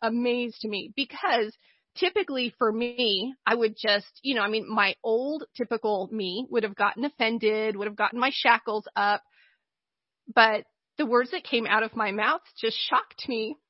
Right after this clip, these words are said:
but they were so true. I told her, "No, Margie, you weren't wrong about me. You were exactly right about me, but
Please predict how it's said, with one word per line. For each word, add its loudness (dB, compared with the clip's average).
but 2
they -2
were -2
so 0
true. -4
I 2
told -2
her, 0
"No, 2
Margie, 0
you -8
weren't -4
wrong 0
about 0
me. -4
You -4
were -2
exactly -2
right 2
about 0
me, -8
but 4